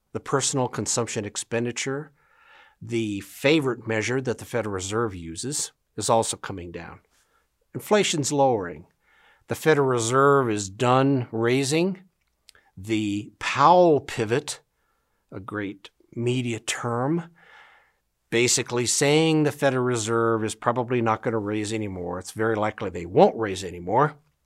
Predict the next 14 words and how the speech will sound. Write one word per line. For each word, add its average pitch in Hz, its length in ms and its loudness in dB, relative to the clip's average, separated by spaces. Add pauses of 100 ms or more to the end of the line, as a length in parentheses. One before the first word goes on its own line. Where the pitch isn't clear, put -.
(340)
We 185 160 8
knew 240 220 10
there 190 120 12
was 151 160 6
a 127 60 6
fifty-fifty 147 720 -2
chance - 720 -4 (560)
that 107 160 -6
there 110 120 0
weren't 113 280 -4
gonna 104 180 -4
be 98 200 -6
any 98 160 -6
rate 101 600 -10